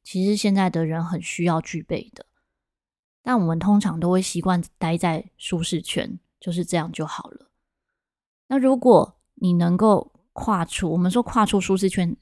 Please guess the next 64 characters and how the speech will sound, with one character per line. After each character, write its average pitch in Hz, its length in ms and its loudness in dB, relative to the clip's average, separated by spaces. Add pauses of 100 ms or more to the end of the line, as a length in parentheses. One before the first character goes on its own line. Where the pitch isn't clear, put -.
(100)
这 240 140 -4
个 190 100 2
句-， - 260 -2
这 240 140 2
句 208 140 0
话 208 180 2
讲 170 220 -2
起 196 80 0
来 165 80 -2
很 175 180 -2
简 - 260 -8
单， - 280 -14 (340)
要 240 80 -2
去 269 100 0
执 160 220 -4
行 170 160 -6
真 170 100 -2
的 170 60 -2
超 165 300 -6
难 156 280 -10
的。 - 180 -16 (680)
所 202 180 -2
以 202 80 2
你 190 80 4
可 226 160 0
以 208 60 2
先 190 200 2
在 196 120 0
头 180 300 -4
脑 180 180 2
里 165 100 -4
面 170 180 -4
想， - 240 -10 (580)
你 196 100 -6
在 277 100 0
头 262 140 4
脑 262 160 6
里 240 60 6
面 214 200 4
先 220 160 4
想， - 300 -2 (380)
诶， 208 100 -4
我 180 200 2
要 214 140 2
怎 190 160 -6
么 160 140 -6
做 - 440 -2 (140)
会 220 140 -2
让 214 160 2
我 160 80 -4
觉 160 120 -6
得 160 80 -2
舒 170 240 -2
服？ 170 200 -8
我 196 80 0
要 277 80 0
怎 269 120 -6
么 170 180 -4
做？ 233 320 0
我 - 100 -4
可 269 120 -6
以 285 60 -2
怎 220 160 -6
么 170 260 -6